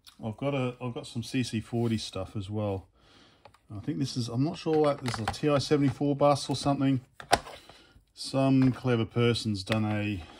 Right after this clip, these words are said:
a video about interfacing a T I seventy-four with a T I C C forty, um, which is interesting.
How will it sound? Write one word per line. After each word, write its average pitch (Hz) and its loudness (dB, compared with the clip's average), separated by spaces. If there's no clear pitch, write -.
a 104 -6
video 110 2
about 104 -2
interfacing 107 0
a 113 -6
T 120 0
I 107 0
seventy-four 117 0
with 110 -2
a 101 -2
T 117 0
I 104 -2
C 104 -4
C 101 -8
forty, 104 -6
um, 98 -6
which 226 0
is 107 2
interesting. 110 -2